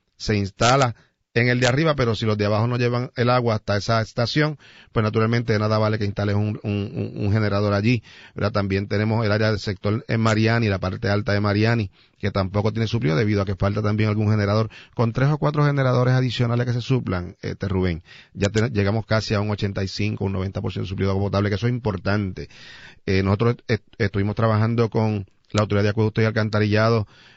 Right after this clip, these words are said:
eh, para poder llevar el agua potable, ya que es-, eso es algo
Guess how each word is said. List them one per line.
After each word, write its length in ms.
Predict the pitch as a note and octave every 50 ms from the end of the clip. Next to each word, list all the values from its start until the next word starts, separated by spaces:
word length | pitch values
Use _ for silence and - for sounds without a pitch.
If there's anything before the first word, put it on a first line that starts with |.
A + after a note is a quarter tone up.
| _ _
eh, 160 | - - G#2+ G#2+
para 340 | - G#2 G#2 G#2 G2+ G2+ - _ _ _ _
poder 480 | - A2+ G#2+ G#2+ A2 A#2 C3 C3+ C#3+ -
llevar 240 | C#3 A2 A2 G#2+ A2+
el 60 | A#2
agua 120 | A#2+ A#2+
potable, 320 | A#2 A#2 A2+ A#2+ A#2+ B2 A#2
ya 140 | A2 A2
que 180 | G#2+ B2 A#2 B2+ -
es-, 200 | B2+ A2+ - - _
eso 160 | C3+ A#2+ C#3+
es 100 | C3 - D3
algo 420 | C3+ C#3 C3+ C3 B2 B2+ - -